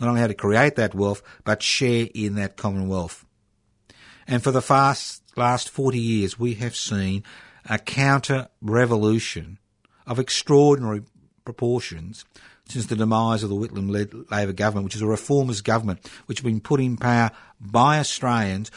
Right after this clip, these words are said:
who are demanding reform by protesting on the street, by agitating in the workplace. And we have seen every major social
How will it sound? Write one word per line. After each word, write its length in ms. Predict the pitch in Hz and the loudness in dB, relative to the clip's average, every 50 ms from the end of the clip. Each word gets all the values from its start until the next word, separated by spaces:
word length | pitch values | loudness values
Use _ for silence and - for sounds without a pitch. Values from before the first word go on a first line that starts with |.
| - - - | -14 -4 0
who 180 | 131 127 127 | 2 4 4
are 60 | 123 | 4
demanding 880 | 117 113 123 123 123 127 135 135 143 143 143 147 147 135 135 135 131 127 | 4 4 2 2 4 4 6 6 6 6 4 4 2 0 -4 -6 -4 -4
reform 640 | 123 127 120 - - 131 131 135 131 113 92 82 78 _ _ _ _ _ _ _ _ _ _ | -4 -6 -6 -6 -6 -6 -4 -2 -2 -2 -4 -6 -8 _ _ _ _ _ _ _ _ _ _
by 240 | - 104 107 110 110 | -4 -2 -2 -2 -2
protesting 960 | 110 - - - 135 135 135 135 135 - 135 127 120 - - - - 117 117 - | -6 -8 -4 0 2 2 2 2 0 -2 -4 -4 -4 -4 -6 -6 -6 -6 -4 -2
on 200 | 123 123 127 127 | -2 -2 -2 -2
the 80 | 123 | -4
street, 440 | 117 - - - - 123 120 110 - - - - - - | -4 -6 -6 -2 0 2 2 2 0 -6 -20 -20 -8 -2
by 220 | - 107 110 107 - | 2 2 2 2 0
agitating 760 | 123 131 127 127 123 - 131 117 - 117 113 113 117 113 113 113 | -2 0 0 0 -2 -2 -4 -4 -2 -2 -2 0 0 0 0 0
in 100 | 113 110 | -2 -2
the 100 | 113 110 | -2 0
workplace. 800 | 113 117 120 120 117 - - 117 110 101 90 - - - - - _ _ _ _ _ _ _ _ _ _ _ _ _ _ _ _ _ _ _ _ _ _ _ - - - - - _ _ _ _ _ _ _ _ - - | 0 0 0 -2 -2 -4 -4 -4 -2 -2 -4 -6 -10 -12 -14 -16 _ _ _ _ _ _ _ _ _ _ _ _ _ _ _ _ _ _ _ _ _ _ _ -20 -20 -20 -20 -20 _ _ _ _ _ _ _ _ -8 -2
And 160 | 123 127 139 | 0 2 4
we 140 | 156 160 131 | 4 4 2
have 140 | 135 139 123 | 2 0 0
seen 460 | - - - 143 139 135 131 123 120 _ _ _ _ _ - | 0 0 0 0 0 0 -2 -4 -8 _ _ _ _ _ -2
every 580 | 143 147 156 151 147 151 151 151 151 151 151 _ _ - | 0 0 0 0 -2 -2 -2 -2 -2 -4 -6 _ _ -10
major 720 | 143 117 117 127 139 143 139 135 135 131 127 - 135 131 - - _ - | -6 -2 0 2 2 4 4 2 2 0 -2 -4 -4 -4 -6 -10 _ -12
social 840 | - - - - - - 143 139 139 131 - - - 135 131 127 - | -8 -6 -4 -2 0 2 2 2 2 0 -4 -6 -6 -6 -8 -8 -10